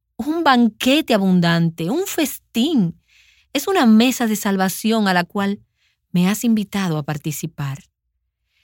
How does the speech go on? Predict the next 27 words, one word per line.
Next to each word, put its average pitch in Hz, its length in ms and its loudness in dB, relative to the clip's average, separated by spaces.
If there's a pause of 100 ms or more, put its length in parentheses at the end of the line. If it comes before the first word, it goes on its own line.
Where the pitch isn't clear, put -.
(140)
El 208 120 -4
capítulo 339 440 0
veinticinco 202 800 0
de 156 100 2
Isaías 156 600 -2
nos 180 160 0
dice 262 320 -2
proféticamente, 160 1120 -4 (640)
"Y 185 140 4
el 180 160 2
Señor 185 640 2
de 294 100 -4
los 277 180 -4
ejércitos 160 920 -8 (480)
preparará 247 520 2
en 381 100 0
este 370 260 -2
monte 208 480 2
para 262 260 -2
todos 370 440 -4
los 285 180 -4
pueblos 160 600 -2 (480)
un 247 240 2
banquete 240 680 0
de 175 80 2
manjares 175 640 0
suculentos". 160 920 -8